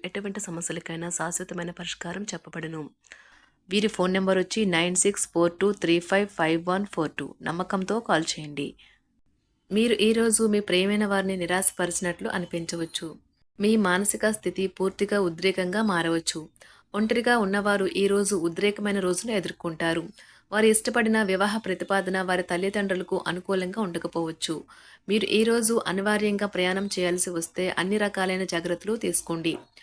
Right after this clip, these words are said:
కొత్త ఉద్యోగం కోరుకునే వారు కొత్త ఉద్యోగానికి సంబంధించిన ఆఫర్ పొందవచ్చు. ఇది వారికి పేరు ప్రఖ్యాతులు గుర్తింపును కూడా అందిస్తుంది. ఈ రోజు కొత్త కేసులు వస్తాయని న్యాయవాదులు ఆశించవచ్చు. ఈ కేసులు వారికి పేరు ప్రఖ్యాతులు మరియు డబ్బును తెస్తాయి.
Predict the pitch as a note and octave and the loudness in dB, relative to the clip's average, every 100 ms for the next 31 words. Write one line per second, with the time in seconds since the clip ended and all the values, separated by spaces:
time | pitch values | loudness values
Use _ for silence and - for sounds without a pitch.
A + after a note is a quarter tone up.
0 | - _ _ - G#3+ - A#3 G3 G#3+ G#3+ | -20 _ _ -4 -2 2 2 4 4 4
1 | G#3 G3 F#3+ F#3+ F#3+ F#3 F3+ F3+ F3+ F3 | 2 0 -2 0 -2 0 0 0 -2 -2
2 | G3+ F3+ E3+ F#3+ F#3+ F#3 F#3+ E3+ F3 F3 | -2 -2 -2 -2 0 -2 -4 -4 -4 -4
3 | F3 F3+ F3+ F3 - G#3+ F#3+ E3+ E3 E3 | -6 -4 0 0 0 -4 -4 -4 -4 -4
4 | - F3 - _ - _ _ - A3 A3 | -6 -8 -14 _ -20 _ _ -6 -2 2
5 | G#3+ A3 A3 A3 F#3 G3 G#3 G3 - F#3+ | 4 2 2 0 2 2 2 -2 -2 -2
6 | F#3 F#3+ F3+ F3 F#3+ F#3+ F#3+ F3+ G3 - | 0 -2 -2 -2 -6 -6 -4 -2 -2 -2
7 | F3 E3+ - F3 E3+ E3 G3 - - - | -6 -4 -2 -2 -2 -2 -2 -12 -20 -20
8 | _ - A#3 A#3+ A#3+ A3+ A3+ F3+ - G#3+ | _ -4 2 4 4 2 0 -2 -4 0
9 | G3+ G3+ - G3 F#3+ - F#3+ F#3 F#3+ F#3 | 0 0 0 0 0 -2 0 0 -2 0
10 | F3 F#3+ F#3+ F3 F3+ E3 E3+ E3+ E3+ E3+ | 0 0 -2 -2 0 0 -2 -4 -6 -6
11 | E3+ - E3+ - - - - - - A#3 | -6 -8 -10 -14 -20 -20 -20 -16 -4 -2
12 | A#3+ A3+ A#3+ A#3+ A#3 G3+ G3+ G3+ - G3+ | 2 4 4 2 4 4 4 0 -2 -2
13 | G#3 F#3+ G3+ G3+ F#3 - G3 G3 G3 F3 | 0 2 2 0 -4 -2 -4 -2 -2 -2
14 | G3 F3+ E3 F3+ G3+ F3 E3 - E3+ E3+ | -2 -2 -4 -6 -6 -6 -6 -4 -2 -2
15 | E3+ | -4